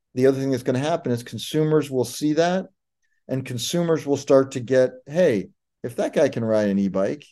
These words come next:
imagine if I could ride an e-bike." So in Europe today and in Holland today, what's happening is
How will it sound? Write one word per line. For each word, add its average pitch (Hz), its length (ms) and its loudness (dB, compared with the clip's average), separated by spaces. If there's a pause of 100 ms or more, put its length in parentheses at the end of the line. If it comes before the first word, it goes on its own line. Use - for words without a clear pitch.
(260)
imagine 151 360 -2
if 143 120 -6
I 165 140 4
could 139 140 -4
ride 104 220 2
an 92 100 -2
e-bike." 71 440 -6 (240)
So 139 260 4
in 139 240 -2
Europe 170 420 4
today 127 340 0
and 123 80 -4
in 117 100 -6
Holland 139 440 -2
today, 101 380 0
what's 113 240 -2
happening 131 480 -2
is 101 360 -2